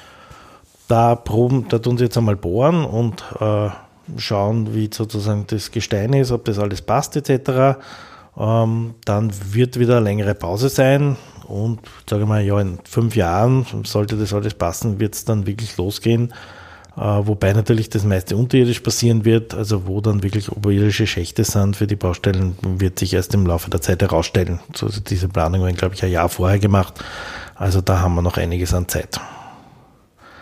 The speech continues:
Aber ja, auch dort, äh, Aktivitäten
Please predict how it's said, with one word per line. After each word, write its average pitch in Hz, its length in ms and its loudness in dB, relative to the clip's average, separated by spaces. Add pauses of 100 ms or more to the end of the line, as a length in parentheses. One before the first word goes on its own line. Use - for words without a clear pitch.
(300)
Aber 104 500 2 (120)
ja, 73 160 -6 (240)
auch - 200 -12
dort, - 540 0
äh, 101 200 2 (320)
Aktivitäten 90 800 -6